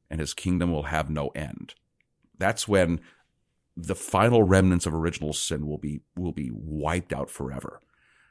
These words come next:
I think if Jesus, if, if God, if the Father did this, knowing full well the redemption of Christ, it's not that God is a sadist who wants us to suffer.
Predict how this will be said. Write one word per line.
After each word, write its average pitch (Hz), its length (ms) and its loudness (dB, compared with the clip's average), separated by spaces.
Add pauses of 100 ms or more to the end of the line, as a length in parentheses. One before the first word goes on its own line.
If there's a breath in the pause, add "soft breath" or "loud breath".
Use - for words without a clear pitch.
(360)
I 98 120 2
think 151 200 0
if 107 120 -2
Jesus, - 320 -2
if, 95 260 -2
if 131 220 2
God, 80 360 0
if 92 100 -8
the - 80 -12
Father 104 320 0
did 85 300 2
this, - 460 -4 (800)
knowing 82 300 0
full 80 200 -2
well 80 220 0
the 76 100 -4
redemption 78 520 -4
of - 80 -10
Christ, - 340 -8
it's - 220 -4
not 220 220 0
that 85 220 0
God 90 240 2
is 85 120 -2
a 71 40 -6
sadist 85 440 0
who 82 80 -4
wants 80 200 0
us - 120 -4
to - 120 -10
suffer. - 560 -4